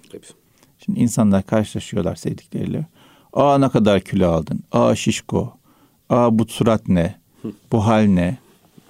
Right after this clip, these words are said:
Speaker 2: gibi böyle devamlı,
Speaker 1: "Hayırdır,
Speaker 2: devamlı.
Speaker 1: hasta mısın sen? Hiç
Speaker 2: Hep
Speaker 1: iyi
Speaker 2: hasta
Speaker 1: görmedim
Speaker 2: mısın?
Speaker 1: seni."
Speaker 2: Ha.
Speaker 1: Tabii, tabii.
Speaker 2: Devamlı böyle olumsuz, kötü, moral bozucu, sinirleri azdırıcı şeyler söylüyorlar. Halbuki en güzel sözü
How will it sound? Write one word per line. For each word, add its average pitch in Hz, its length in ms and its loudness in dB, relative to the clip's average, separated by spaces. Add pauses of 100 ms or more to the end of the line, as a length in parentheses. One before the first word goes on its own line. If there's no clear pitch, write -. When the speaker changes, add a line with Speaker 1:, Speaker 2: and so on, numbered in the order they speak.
(300)
Speaker 2:
gibi 127 240 2
böyle 151 260 0
devamlı, 254 240 2
Speaker 1:
"Hayırdır, 180 240 4
Speaker 2:
devamlı. 107 160 4
Speaker 1:
hasta 147 280 2
mısın 107 280 2
sen? 98 220 0
Hiç 123 180 0
Speaker 2:
Hep 123 80 4
Speaker 1:
iyi 110 60 2
Speaker 2:
hasta 165 180 4
Speaker 1:
görmedim 120 300 4
Speaker 2:
mısın? 90 140 0
Speaker 1:
seni." - 100 4
Speaker 2:
Ha. 156 120 2
Speaker 1:
Tabii, 92 260 2
tabii. - 180 -12 (200)
Speaker 2:
Devamlı 185 380 2
böyle 143 200 4
olumsuz, 147 920 0
kötü, 156 320 -2
moral 139 640 2
bozucu, 127 640 0 (360)
sinirleri 135 720 0 (260)
azdırıcı 117 560 0
şeyler 117 380 0
söylüyorlar. 95 640 0
Halbuki 120 520 -2 (1400)
en 170 180 2
güzel 110 380 2
sözü 120 540 -4